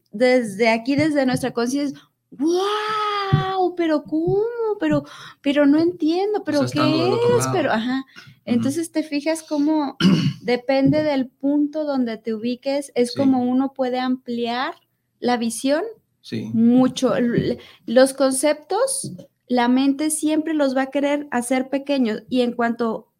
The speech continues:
Speaker 1: en cuanto es un concepto, ya está aquí. Oh, ya, ya, ya, ya lo entendí.
Speaker 2: Ujú.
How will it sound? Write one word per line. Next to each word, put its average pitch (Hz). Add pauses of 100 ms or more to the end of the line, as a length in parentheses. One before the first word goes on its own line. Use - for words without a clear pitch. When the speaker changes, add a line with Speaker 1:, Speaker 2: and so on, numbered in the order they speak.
(120)
Speaker 1:
en 240
cuanto 254
es 302
un 320
concepto, 302
ya 311
está 320
aquí. 285
Oh, -
ya, 185 (300)
ya, - (180)
ya, 262
ya 196
lo 185
entendí. 302 (180)
Speaker 2:
Ujú. 208